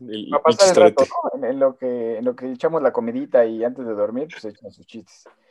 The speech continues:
Speaker 1: Cantan y bailan también.
Speaker 2: O sea, ya, ya en, en el ámbito de, de, pues, de que en serio echan la mano en las peleas, pues traen Aragorn, que es un güey muy cabrón,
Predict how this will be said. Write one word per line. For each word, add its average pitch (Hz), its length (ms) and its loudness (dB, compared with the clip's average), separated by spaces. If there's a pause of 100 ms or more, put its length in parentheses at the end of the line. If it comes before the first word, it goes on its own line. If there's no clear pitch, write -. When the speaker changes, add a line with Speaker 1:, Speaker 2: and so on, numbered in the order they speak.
Speaker 1:
Cantan 147 340 2
y 117 40 4
bailan 117 320 6 (320)
también. 98 360 -4 (180)
Speaker 2:
O - 220 -16
sea, 139 140 0
ya, 135 200 -2
ya 151 200 0
en, 170 120 -4
en 131 260 -4
el 120 200 -6
ámbito 139 400 -6
de, 101 280 -6
de, 107 540 -20 (840)
pues, 101 100 -20
de 107 100 -14
que 117 100 -10
en 107 60 -10
serio 139 320 2
echan 131 260 0
la 123 60 -4
mano 120 260 -4
en 120 60 -6
las 98 140 -6
peleas, 131 540 2 (1040)
pues - 160 -20
traen 127 380 2
Aragorn, 151 520 4
que 123 100 -10
es - 200 -18
un 240 80 -10
güey 123 160 -8
muy 123 160 -6
cabrón, 110 420 -4